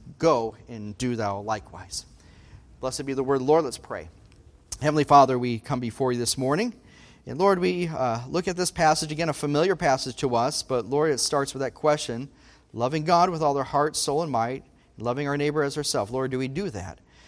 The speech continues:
And Lord, we just ask that your word would speak to us today. May your Holy Spirit guide me and my lips, Lord. Help me to c-, convey what you've laid on my heart today.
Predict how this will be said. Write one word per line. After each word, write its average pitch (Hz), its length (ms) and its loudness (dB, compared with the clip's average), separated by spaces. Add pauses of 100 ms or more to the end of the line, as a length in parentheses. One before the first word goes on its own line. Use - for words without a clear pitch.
(160)
And 120 120 -8
Lord, 143 200 2
we 139 80 -2
just 139 180 -2
ask 160 280 0
that 131 260 -2
your 151 160 0
word 175 200 0
would 180 140 -2
speak 180 280 -4
to 185 100 -2
us 175 160 -2
today. 113 260 -4
May 107 160 -8
your 120 140 -6
Holy 151 180 -2
Spirit 156 480 -2 (360)
guide 131 220 0
me 156 220 0
and 165 100 0
my 110 120 -6
lips, 151 340 -2
Lord. 160 300 2
Help 131 320 -6
me 131 180 -6
to 107 320 -10
c-, 107 180 -16
convey 127 360 -4
what 127 200 -4
you've 131 220 -6
laid 127 180 -2
on 120 160 -2
my 127 140 0
heart 135 300 -4
today. 120 360 -4